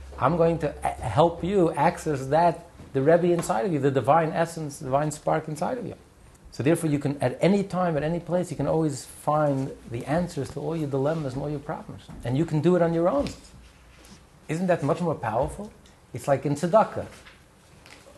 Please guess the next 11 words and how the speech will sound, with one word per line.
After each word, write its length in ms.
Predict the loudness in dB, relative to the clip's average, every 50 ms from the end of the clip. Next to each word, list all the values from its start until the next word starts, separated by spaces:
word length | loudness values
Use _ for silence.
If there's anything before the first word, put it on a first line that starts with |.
| -20 -20 -20 -20 -20 -20 -20 -20 -10 -6
A 60 | -2
wealthy 320 | 2 2 2 2 2 -2
person 340 | -4 -2 -2 -2 -2 -4 -6
could 140 | -4 -6 -2
help 280 | 0 0 0 0 -2 -4
you 100 | -4 -4
out, 280 | -4 -4 -6 -6 -4
write 280 | -2 0 0 0 0 -2
you 120 | -2 -2
a 40 | -4
check, 300 | -4 -6 -10 -10 -10 -10